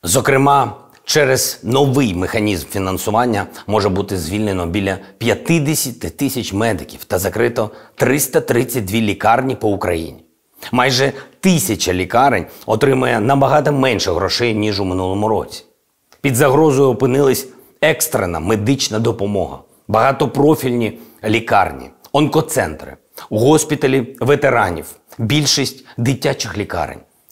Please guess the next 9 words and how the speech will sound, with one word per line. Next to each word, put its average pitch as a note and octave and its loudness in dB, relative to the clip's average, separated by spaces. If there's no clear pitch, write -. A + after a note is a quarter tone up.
психіатрична B2+ 0
та G#2 2
туберкульозна G#2+ 0
служби. F#2+ -4
Все - 2
це D#3+ 0
викликає A#2+ 0
ряд G2+ 2
запитань. F#2 -2